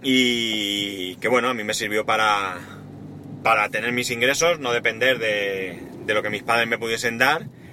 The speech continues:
y bueno, liberarlos a ellos de esa, de esa, mm, iba a decir obligación, pero no sé si sería obligación,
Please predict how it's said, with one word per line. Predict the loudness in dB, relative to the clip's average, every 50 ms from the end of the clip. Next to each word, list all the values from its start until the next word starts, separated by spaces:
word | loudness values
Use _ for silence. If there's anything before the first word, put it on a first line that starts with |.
| -18 -8
y | 0 2 4 4 4 4 2 0 -2 -2 -2 -4 -4 -6 -6 -4
bueno, | -2 0 2 2 2
liberarlos | 2 2 2 2 2 0 0 -2 -2 0
a | 0 0
ellos | 0 0 0 0
de | 0 0
esa, | 0 0 0 0 2 0 0 -2 -4 -6 -10 -12 -12 -12 -12 -12 -12 -12 -12 -12 -12 -10 -10 -10 -10 -10 -10 -10 -10 -12 -12 -12 -14 -14 -14 -14 -14 -14 -14 -16 -16 -16 -16 -16 -16 -16 -14 -4
de | -2 0
esa, | 0 2 2 2 2 2 0 0 -2
mm, | -6 -12 -16 -16 -16 -14 -12 -10 -10 -10 -10 -10 -12 -12 -12 -12 -12 -12 -14 -14 -14 -12 -12 -8 -4
iba | 2 4 4
a | 4
decir | 4 4 2 2
obligación, | 2 2 2 2 0 4 4 4 4 4 2
pero | -2 -4 -2 -2
no | -2 -2 -2
sé | -2 -2
si | -4 0
sería | 0 2 2 2 2 2
obligación, | 2 0 0 0 0 0 0 0 0 -2 -6